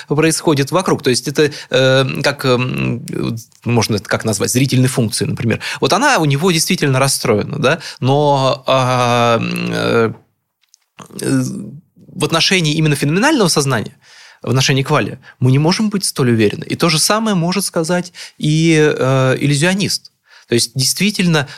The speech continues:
мы не можем вот, э, залезть, э, в шкуру другого человека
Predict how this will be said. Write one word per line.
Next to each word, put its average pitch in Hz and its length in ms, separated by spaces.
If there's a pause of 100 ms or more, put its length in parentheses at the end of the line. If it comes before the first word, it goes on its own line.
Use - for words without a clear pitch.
мы 143 140
не 160 120
можем 156 480
вот, - 240 (200)
э, 107 500
залезть, 131 640
э, 110 300
в - 80
шкуру 117 340
другого 117 400
человека 160 520